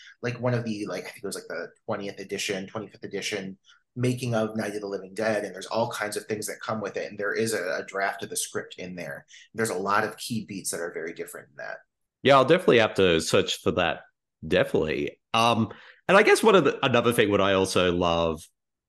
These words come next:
Speaker 2: about your film is, you know, you do ha-, again, do your own variation of certain things, but I love how you sort of, how you tackled the, the, "They're coming to get you, Barbara" line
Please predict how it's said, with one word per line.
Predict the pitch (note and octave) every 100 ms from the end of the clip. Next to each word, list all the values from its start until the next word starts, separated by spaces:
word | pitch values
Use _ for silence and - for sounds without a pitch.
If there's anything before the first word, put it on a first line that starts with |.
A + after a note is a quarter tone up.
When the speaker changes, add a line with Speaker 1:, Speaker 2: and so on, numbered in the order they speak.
| _
Speaker 2:
about | G2+ F2 E2
your | F2+
film | - C#3+ E2
is, | - G2 G2+ F#2+ G2 - - -
you | A3
know, |
you | F#3+ E3 G3
do | F3 A3 A3+
ha-, | G3+ - - _
again, | D3+ D3 C#3+ B2
do | A#2+ C3
your | A#2+ A#2+ A2
own | G2+
variation | G2+ G2+ F#2+ G2 A2+ F2+
of | D#2
certain | G#2 E2+ F2
things, | A2 G2
but | G2
I | G#2 G#2
love | G2 A#2 B2 A#2+
how | A#2+
you | A2+ G2 G2+
sort | - A2
of, | F2 - - - - -
how | A2+
you | G#2+ A2 A2 G#2
tackled | - G#2 G#2+ G2+ G2
the, | F2
the, | G2 - - _ -
"They're | G2+
coming | A#2+ G#2+ F#2+
to | G2
get | F2+ A2 -
you, | G2
Barbara" | F2 F2+ D#2+ F2+
line | E2 E2 E2 E2 E2 E2